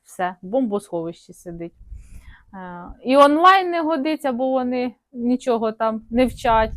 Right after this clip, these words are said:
і це не годиться, бо вони тільки сидять в бомбосховищі, якось так. Але трошки вже відлягло, вдома він, тож буду далі працювати. Я там до обіду їсти наготувала, на кухні таке сяке.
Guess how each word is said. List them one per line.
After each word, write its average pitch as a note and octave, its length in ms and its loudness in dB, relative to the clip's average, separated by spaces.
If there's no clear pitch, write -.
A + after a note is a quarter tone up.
і D#4 160 -6
це F#3+ 240 0
не F#3 100 -6
годиться, F#3+ 500 -6
бо E3+ 240 -12
вони F3+ 200 -10
тільки F3 460 -14
сидять F3+ 580 -4
в F3 60 -18
бомбосховищі, F3 840 -10
якось - 400 -14
так. - 240 -20
Але F#3 240 -8
трошки F3+ 440 -6
вже E3 260 -10
відлягло, G#3+ 640 0
вдома C#4 400 -2
він, C#4 160 -8
тож F3+ 120 -8
буду G#3+ 260 -4
далі F3 300 4
працювати. E3+ 720 -10
Я F#3 120 -14
там E3+ 220 -20
до F#3 140 -2
обіду E3+ 360 -4
їсти D#4 440 -2
наготувала, D4 840 0
на F3+ 140 -6
кухні - 360 -10
таке A#3 340 -10
сяке. A3+ 460 -8